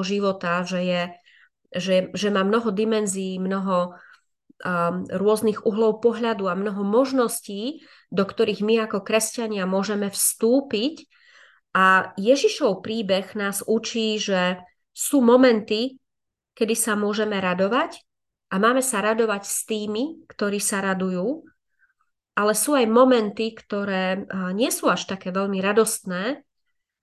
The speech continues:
a, a tak, ako to apoštol Pavol hovorí,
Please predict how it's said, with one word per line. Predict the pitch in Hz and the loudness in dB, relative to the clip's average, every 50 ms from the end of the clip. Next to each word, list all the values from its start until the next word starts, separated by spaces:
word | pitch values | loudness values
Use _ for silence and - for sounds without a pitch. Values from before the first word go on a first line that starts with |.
| _ - | _ -6
a, | 190 | -4
a | 185 185 180 185 185 185 190 190 - _ _ - - 185 185 185 180 180 | 0 0 2 2 2 0 -2 -6 -14 _ _ -12 -10 -8 -8 -8 -6 -6
tak, | 202 196 208 208 208 | -4 -4 -4 -4 -4
ako | 226 214 208 | -4 -2 -2
to | |
apoštol | 196 190 190 214 202 - - 220 202 190 - | -2 0 0 -2 -6 -4 -4 -6 -6 -4 -2
Pavol | 208 208 208 202 190 190 190 | -4 -2 0 0 -2 0 0
hovorí, | 208 214 220 214 202 196 190 202 220 226 | 0 2 2 2 2 0 -2 -4 -6 -8